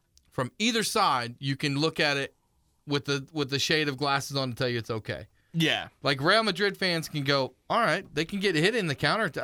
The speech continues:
Speaker 1: and they, they had another couple chances to score. I thought Tchouaméni was gonna score at the end with the rocket he threw in there at
Speaker 2: Well,
Speaker 1: Ederson.
Speaker 2: I think if you're looking for the Real Madrid, like, what's the good news, you know, coming out of that, more than anything, the question has been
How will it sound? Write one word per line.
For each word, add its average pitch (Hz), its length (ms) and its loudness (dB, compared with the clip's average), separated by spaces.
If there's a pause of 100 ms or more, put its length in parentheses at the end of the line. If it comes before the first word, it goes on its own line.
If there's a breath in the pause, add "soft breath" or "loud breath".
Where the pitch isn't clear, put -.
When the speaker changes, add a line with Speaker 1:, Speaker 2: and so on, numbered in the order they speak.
(200)
Speaker 1:
and 160 160 2
they, 175 180 0
they 151 140 2
had 208 160 2
another 214 240 2
couple 220 240 -2
chances 208 380 -4
to - 40 -6
score. 254 320 2
I 151 60 0
thought 226 180 -2
Tchouaméni 226 440 0
was 190 120 0
gonna 185 140 0
score 202 240 0
at 165 80 -4
the 180 160 -2
end 233 120 -2
with 165 120 -2
the 156 80 -2
rocket 165 340 0
he 202 100 -4
threw 165 220 -2
in 127 120 -2
there 117 120 -2
at 123 60 0
Speaker 2:
Well, 160 120 4
Speaker 1:
Ederson. 104 380 -8
Speaker 2:
I 160 140 4
think 233 160 2
if 214 100 -2
you're 190 80 2
looking 165 380 -2
for 139 180 -4
the 127 240 -2
Real 139 220 2
Madrid, 135 480 -2
like, 120 240 0
what's 127 160 -4
the 120 100 -2
good 139 300 -2
news, 151 520 0
you 131 120 -2
know, 131 100 0
coming 135 220 -2
out 123 180 4
of 156 60 -4
that, 175 280 2 (320 soft breath)
more 196 200 2
than 180 180 -2
anything, 110 840 -4 (920)
the 123 140 -4
question 180 560 0
has 117 160 -4
been 123 420 0